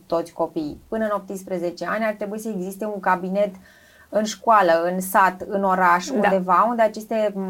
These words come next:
Speaker 1: manevre
Speaker 2: Să fie
Speaker 1: sunt
Speaker 2: gratuite.
Speaker 1: decontate.
Speaker 2: Mhm.
Speaker 1: De exemplu, noi când am făcut practică la Facultate și la Spitalul de Stomatologie, oamenii nu plăteau sau pentru anumite lucruri plăteau foarte puțin.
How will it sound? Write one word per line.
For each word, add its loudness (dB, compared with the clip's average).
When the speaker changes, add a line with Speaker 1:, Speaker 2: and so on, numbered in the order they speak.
Speaker 1:
manevre 2
Speaker 2:
Să -2
fie 2
Speaker 1:
sunt 4
Speaker 2:
gratuite. 4
Speaker 1:
decontate. 2
Speaker 2:
Mhm. -4
Speaker 1:
De 0
exemplu, -4
noi 0
când -6
am -2
făcut -10
practică -2
la 2
Facultate -4
și -8
la 0
Spitalul -2
de -2
Stomatologie, -4
oamenii -2
nu -6
plăteau 2
sau 0
pentru -2
anumite -2
lucruri -6
plăteau 2
foarte 2
puțin. -6